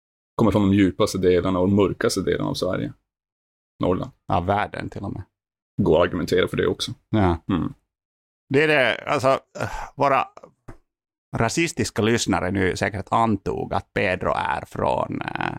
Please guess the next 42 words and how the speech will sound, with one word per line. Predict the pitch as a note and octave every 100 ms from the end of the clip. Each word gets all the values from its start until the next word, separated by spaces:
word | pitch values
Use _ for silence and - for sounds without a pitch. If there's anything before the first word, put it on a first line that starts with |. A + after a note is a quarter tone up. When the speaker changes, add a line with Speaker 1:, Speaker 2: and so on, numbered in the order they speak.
| - _ _ _ _ -
Speaker 2:
Ecuador | A2+ - G2 F2+ G2+ F2+ F2+ F2 - -
eller | F2+ E2 F2
Honduras | - G#2+ F#2 F2 G2+ F#2+ F2 E2+ E2
eller, | - - - - A2 G#2+
du | A#2+
vet, | A2+ D#2 -
något, | F2+ G2+ G#2+ A2 -
eh, | G2 G2 G2 - F2+ E2+ E2+ F2
land | G2+ F#2 F2 E2+
som | F2+ F2+
du | F2+
har | D2+
hört | D2+ F#2 E2 -
på |
T | - G2+ D2+ A1
V. | - - _
Speaker 1:
Ja, | -
någon | A2 A2
som | A2+
har |
diktatur. | G2 - E2+ F2 C#2 - -
Speaker 2:
Ja, | C3+ C3+ C3 -
någon | B2+ C3 C3
med | A#2+
diktatur. | G#2+ - G#2 G2+ E2 D#2+ - -
Men, | A#2+ A2+
Speaker 1:
Just. | A2
Speaker 2:
eh, | G#2+
Norrland | G#2 A2+ G#2 F2+ E2+
kommer | G#2+ F#2+ F2+
ju | F2
<laughs> |
ganska | - - - -
nära, | G2 - - -
så | - G#2
Speaker 1:
Ja, | G2 E2+ D#2+
Speaker 2:
att, |
Speaker 1:
det | -
är | - G2+
Speaker 2:
eh. |
Speaker 1:
ju, | - C2
eh. | -